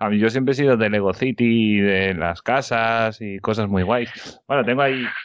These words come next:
el barco de vapor de Mickey, que no se ve porque no lo veis en la cámara. Pero bueno,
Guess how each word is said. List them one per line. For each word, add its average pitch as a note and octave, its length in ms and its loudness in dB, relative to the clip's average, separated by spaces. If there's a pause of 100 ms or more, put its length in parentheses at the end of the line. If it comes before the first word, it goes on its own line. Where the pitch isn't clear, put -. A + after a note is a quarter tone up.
(140)
el A2+ 60 -10
barco A#2 260 -2
de A2 80 0
vapor G#2 320 -2
de G2 100 2
Mickey, A2+ 340 -2
que G2 120 -4
no G2+ 100 2
se G2 140 -2
ve F#2+ 140 0
porque F#2 200 -4
no F#2 120 0
lo F#2 80 0
veis F2+ 120 -2
en F#2+ 100 -2
la F2+ 60 -2
cámara. A2 300 -6 (560)
Pero G#2 220 0
bueno, G2+ 240 0